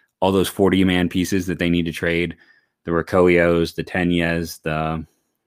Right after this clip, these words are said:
Aaron Brachos, it, you know, it,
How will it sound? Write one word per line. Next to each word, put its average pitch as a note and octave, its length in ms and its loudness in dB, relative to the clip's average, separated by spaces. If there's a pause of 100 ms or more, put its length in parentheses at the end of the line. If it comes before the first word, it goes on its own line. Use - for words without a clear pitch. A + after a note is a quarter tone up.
(240)
Aaron E2+ 280 -2
Brachos, E2 640 0 (920)
it, - 220 -10 (100)
you G2+ 120 0
know, E2 180 -2 (100)
it, G2 200 -4